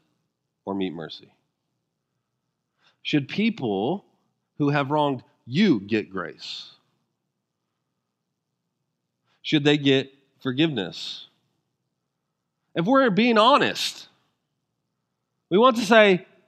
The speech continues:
"No, they should just receive justice and only justice," to which the book of Jonah with its plant and worm is saying back, "Okay, then you should get justice too." For your sins, right? We're talking about fairness.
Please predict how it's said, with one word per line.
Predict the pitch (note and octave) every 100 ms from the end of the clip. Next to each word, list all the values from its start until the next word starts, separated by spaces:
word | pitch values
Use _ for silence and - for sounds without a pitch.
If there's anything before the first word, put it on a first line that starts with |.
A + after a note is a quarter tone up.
| _ -
"No, | D#3 A3 D4+ G3 F3+ A#3
they | G#3 A3
should | A3+ A#3 E3+
just | G3 F#3
receive | G#3 A#3+ G#3
justice | D#3+ A#3+ C4+ - G#3+ G3
and | G3 F#3
only | G3+ G#3 G3+
justice," | D#3 C4+ - - B2+ - - _ _
to | -
which | F#3 A#3 A#3
the | A3+
book | F#3+ A#3
of | G#3 D#3+
Jonah | G#3+ C#4 A#3+ G3 F#3+
with | F#3+
its | F#3 -
plant | G#3+ A3+ G#3
and | F#3
worm | B3 A3+
is | E3+
saying | G3+ F#3+
back, | E3+ F3 G3 - _ -
"Okay, | A3 A3+ F#3+
then | F3+ F3+ F#3
you | A#3
should | G3
get | D#3 C#3
justice | C3 A2+ A#2 -
too." | D3+ G#2+ _ _ _ _ _ _ _ _ _ _ _ _ _ _ _ _ _ _ _ _ -
For | A#2
your | F#3
sins, | - F#2+ E2+
right? | F2 B2+ F#3 _ _ _ _ _ -
We're | C3+
talking | B2 A2
about | G#2
fairness. | C3+ D#3 C#3+ -